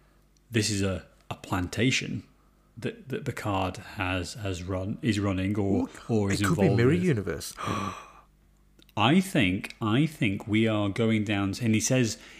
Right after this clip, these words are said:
Speaker 1: he says something, he, he says something about the road less traveled, Q does, doesn't he? And I can't, I can't remember exactly what, but basically he's saying, "This is all, th-, this is, like, an alternate universe, the decisions you didn't make."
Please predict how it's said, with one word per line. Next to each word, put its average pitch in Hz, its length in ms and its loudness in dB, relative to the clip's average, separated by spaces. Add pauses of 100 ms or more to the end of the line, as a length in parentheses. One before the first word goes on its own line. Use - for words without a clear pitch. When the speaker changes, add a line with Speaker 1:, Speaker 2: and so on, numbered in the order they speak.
Speaker 1:
he 113 120 -4
says 147 260 4
something, 151 200 4
he, 127 260 4
he 143 80 0
says 151 240 4
something 120 240 2
about 104 260 -2
the 123 80 -4
road 101 300 0
less 92 160 -2
traveled, 92 420 -8
Q 104 220 -8
does, 117 240 -12
doesn't 104 180 -6
he? 107 120 -8
And 113 100 -4
I - 40 -4
can't, 120 360 -2
I 120 80 -6
can't 135 260 0
remember 113 260 2
exactly 104 360 -2
what, 110 120 -6 (160)
but 110 140 -6
basically 127 380 4
he's 98 180 -2
saying, 95 340 -4 (400)
"This 120 280 0
is 120 100 4
all, 120 400 6 (220)
th-, - 200 -4
this 131 220 2
is, 120 180 2
like, 110 300 2 (160)
an 117 120 0
alternate 113 360 2
universe, 101 540 0 (360)
the 113 120 -2
decisions 107 580 0
you 101 60 -6
didn't 110 360 -4
make." - 400 -12